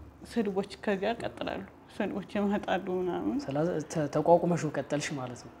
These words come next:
Speaker 1: ተቋቁመ-
Speaker 2: እንደው አሁን በስራ፣ እ፣ በትምህርት አይደለ? እ፣ በአጠቃላይ ከልጅነት ጀምሮ እስካሁን እስካለሽበት ድረስ በጣም፣ አ፣ በሰቀቀን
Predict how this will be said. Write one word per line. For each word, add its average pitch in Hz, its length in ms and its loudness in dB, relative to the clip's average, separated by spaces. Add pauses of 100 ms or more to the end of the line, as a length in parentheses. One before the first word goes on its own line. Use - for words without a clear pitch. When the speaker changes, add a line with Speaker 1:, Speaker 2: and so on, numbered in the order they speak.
Speaker 1:
ተቋቁመ- - 320 -10
Speaker 2:
እንደው 226 240 12
አሁን 214 300 8
በስራ፣ 160 360 2 (300)
እ፣ 123 120 -6 (600)
በትምህርት 156 520 2 (220)
አይደለ? 151 260 0 (880)
እ፣ 139 80 -4 (320)
በአጠቃላይ 151 480 -2
ከልጅነት 165 480 0
ጀምሮ 139 300 -2 (100)
እስካሁን 143 460 -2
እስካለሽበት 135 640 -6
ድረስ 175 220 -2
በጣም፣ 226 360 8 (220)
አ፣ 139 120 -2 (560)
በሰቀቀን 147 640 -4